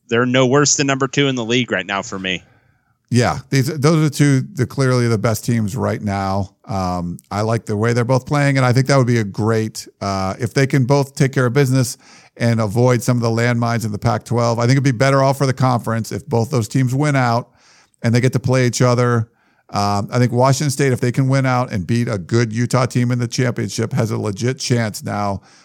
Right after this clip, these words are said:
Speaker 2: The Big Twelve is kind of a mess, but they have a legit chance to make the playoffs. So that's, that's pretty cool.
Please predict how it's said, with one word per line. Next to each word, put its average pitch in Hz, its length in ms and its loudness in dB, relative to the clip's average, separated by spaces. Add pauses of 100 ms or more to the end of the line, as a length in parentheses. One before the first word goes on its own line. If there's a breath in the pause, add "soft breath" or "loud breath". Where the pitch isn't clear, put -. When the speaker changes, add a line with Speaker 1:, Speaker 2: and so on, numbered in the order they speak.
Speaker 2:
The 98 80 -4
Big 123 220 0
Twelve 120 280 0
is 107 60 -6
kind 120 240 0
of 107 40 -2
a 104 60 -2
mess, 107 320 -4 (300 soft breath)
but 131 100 -2
they 143 80 4
have 160 100 4
a 156 40 2
legit 156 260 2
chance 175 300 0
to 127 120 0
make 123 220 0
the 117 60 -10
playoffs. 82 440 -4
So 95 160 -6
that's, 107 400 -4
that's 113 200 -4
pretty 107 160 -6
cool. - 340 -10